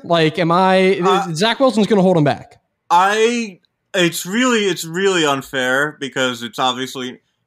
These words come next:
Speaker 2: everything isn't forever, but I have a hard time believing any Jets offensive player that they develop will ever be good until I see it to happen. Because they're, every good Jets offensive player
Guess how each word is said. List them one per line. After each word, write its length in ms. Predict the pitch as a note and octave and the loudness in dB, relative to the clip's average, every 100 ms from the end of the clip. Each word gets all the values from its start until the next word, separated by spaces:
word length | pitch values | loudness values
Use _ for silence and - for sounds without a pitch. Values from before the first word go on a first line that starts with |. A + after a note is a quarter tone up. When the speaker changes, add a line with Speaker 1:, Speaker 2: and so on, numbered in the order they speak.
| _ | _
Speaker 2:
everything 540 | D3 D3+ D#3 E3 D3 C3+ | -6 -4 -6 -6 -6 -6
isn't 300 | C3 B2+ A#2+ | -6 -10 -10
forever, 600 | B2+ B2 B2+ C#3+ D3 - _ _ _ | -6 -4 -4 -4 -6 -10 _ _ _
but 260 | D3+ C#3 - _ _ | -2 -2 -6 _ _
I 240 | D#3 D#3+ E3 | 0 2 2
have 240 | E3+ D#3+ | 0 0
a 140 | D3 | -2
hard 320 | C#3 D#3 D#3 D3+ | 0 -2 -2 -4
time 400 | D#3 C#3+ C#3 C3+ | -2 0 -2 -6
believing 540 | C3 B2+ B2+ B2+ B2 | -8 -6 -6 -6 -8
any 360 | - C3+ D#3 E3 | -8 -6 -6 -8
Jets 600 | C3 C3 C3 B2+ - - - | -10 -4 -2 -4 -10 -16 -8
offensive 640 | B2+ B2+ C3+ B2+ B2+ A#2+ | -6 -6 -8 -10 -14 -18
player 320 | - A#2+ A#2 A2+ | -8 -6 -4 -6
that 140 | A2+ | -10
they 140 | A#2 A#2 | -10 -10
develop 520 | A2+ A#2 A2+ A2 - _ _ _ _ - | -10 -6 -6 -6 -10 _ _ _ _ -12
will 160 | B2 A#2+ | -6 -4
ever 240 | B2+ C#3 | -4 -6
be 180 | B2 A#2+ | -6 -8
good 380 | - B2 A#2+ A2 | -6 -4 -2 -4
until 340 | A2+ A2 A#2+ | -10 -10 -8
I 100 | A2 | -8
see 260 | - B2+ A#2 | -10 -10 -10
it 140 | G#2+ | -12
to 100 | - | -16
happen. 520 | B2 G2 F2+ D#2 C#2+ _ _ _ | -12 -12 -12 -20 -20 _ _ _
Because 280 | - D3 C3 | -8 -6 -4
they're, 220 | D3 D3+ - _ | -2 -2 -4 _
every 720 | F3+ F3 F#3+ A#3+ A#3 A3 F3+ C#3+ _ _ | -2 -2 -2 -4 -4 -6 -10 -20 _ _
good 480 | - F3+ F3+ E3+ C#3+ | 0 2 4 0 -4
Jets 360 | - E3 D#3 - | -2 0 0 0
offensive 540 | D3 D3 D3 C3+ B2+ | -2 -2 -6 -10 -12
player 460 | C3+ C3 C#3+ D#3+ | -6 -2 0 -2